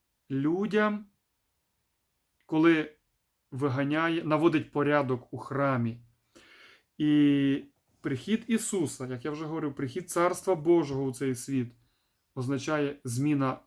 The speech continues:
порядку. А вони його за це зненавиділи. І Матвій намагається показати, що це вже від початку, від самого народження ця логіка.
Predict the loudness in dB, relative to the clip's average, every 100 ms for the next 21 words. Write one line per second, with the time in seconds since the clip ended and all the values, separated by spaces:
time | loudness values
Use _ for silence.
0 | _ -4 0 2 2 -2 -8 -8 -12 _
1 | _ _ _ _ _ _ _ _ _ _
2 | _ _ -4 0 0 2 2 2 0 -2
3 | -2 -2 -4 -4 -2 0 0 2 2 2
4 | 0 -2 -6 -14 -20 -20 _ 0 2 4
5 | 2 -2 -4 0 0 0 -2 -2 -2 -2
6 | -4 -6 -8 -6 -2 -2 -2 -4 -6 -2
7 | -2 -2 _ _ _ _ _ -2 2 2
8 | 2 -2 -2 -2 0 0 -2 -4 -20 -20
9 | _ _ _ _ _ -6 -2 0 2 2
10 | 2 4 6 6 4 0 -4 -6 -8 -18
11 | _ _ _ -4 0 0 0 -4 -10